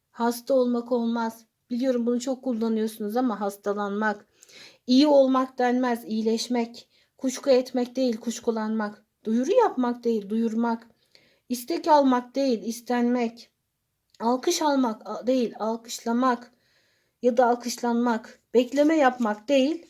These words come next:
beklemek. Hele yazıyorlar ya duraklara bekleme yapmayın diye. Çok aşırı gereksiz. Ve son konumuz bağlaç yanlışları arkadaşlar.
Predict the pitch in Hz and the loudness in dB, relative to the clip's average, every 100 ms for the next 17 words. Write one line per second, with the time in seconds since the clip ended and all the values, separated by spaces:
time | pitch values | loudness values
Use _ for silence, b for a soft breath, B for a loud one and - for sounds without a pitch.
0 | - 220 - 202 180 - 269 240 247 226 | -4 -4 -4 -6 -6 -4 2 4 4 2
1 | 254 262 269 226 214 226 220 220 208 208 | 0 0 0 0 0 -2 -4 -4 -4 0
2 | 208 208 202 196 190 196 185 185 185 175 | -2 -2 -8 -8 -10 -10 -8 -8 -8 -10
3 | 185 185 - 285 285 - 220 190 180 175 | -10 -12 -8 -8 -8 -12 -12 -12 -12 -12
4 | 95 180 - - - - B B B B | -14 -16 -18 -20 -20 -20 B B B B
5 | B 302 302 320 285 277 233 196 190 254 | B 0 2 2 2 2 0 0 0 -2
6 | 262 226 214 208 220 285 277 269 277 - | -2 0 2 0 -2 -2 -2 -2 -4 0
7 | 269 269 269 269 277 277 269 277 | 0 0 -2 -2 0 0 0 -2